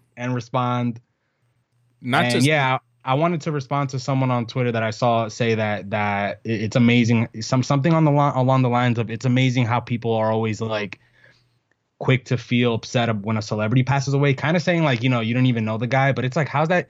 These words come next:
Speaker 1: how does that even make sense? Like, we're talking about, like, an influencer, like,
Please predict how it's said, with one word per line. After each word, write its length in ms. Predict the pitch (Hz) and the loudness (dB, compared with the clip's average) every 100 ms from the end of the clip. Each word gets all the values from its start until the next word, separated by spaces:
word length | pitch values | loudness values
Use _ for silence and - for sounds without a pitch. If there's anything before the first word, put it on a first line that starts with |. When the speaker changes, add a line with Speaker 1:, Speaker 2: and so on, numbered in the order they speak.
| _ _ _ _ - | _ _ _ _ -8
Speaker 1:
how 140 | 147 | -4
does 80 | 202 | -2
that 120 | 226 | 0
even 180 | 202 196 | 0 0
make 120 | 120 | -2
sense? 380 | - 165 117 110 | -2 -2 -2 -4
Like, 140 | 117 | -8
we're 80 | 139 | -4
talking 280 | 139 226 196 | -2 0 -2
about, 380 | 160 151 123 - _ | -2 -2 -2 -8 _
like, 340 | 127 135 123 - _ _ _ - | -4 -4 -4 -10 _ _ _ -4
an 160 | 120 | -4
influencer, 760 | 120 196 208 131 113 104 120 113 | 0 -2 0 -4 -4 -8 -8 -4
like, 260 | 120 120 | -4 -4